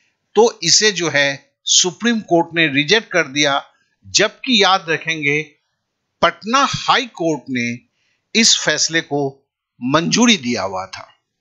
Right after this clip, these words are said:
चलिए अब आगे बढ़ते हैं। मैड्रिड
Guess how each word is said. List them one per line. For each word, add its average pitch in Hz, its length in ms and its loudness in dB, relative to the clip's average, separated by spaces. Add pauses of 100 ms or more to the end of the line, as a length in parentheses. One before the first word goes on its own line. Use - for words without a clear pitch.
(380)
चलिए 190 220 0
अब 190 100 -2
आगे 180 260 0
बढ़ते 190 320 -2
हैं। 185 340 -4 (720)
मैड्रिड 185 540 0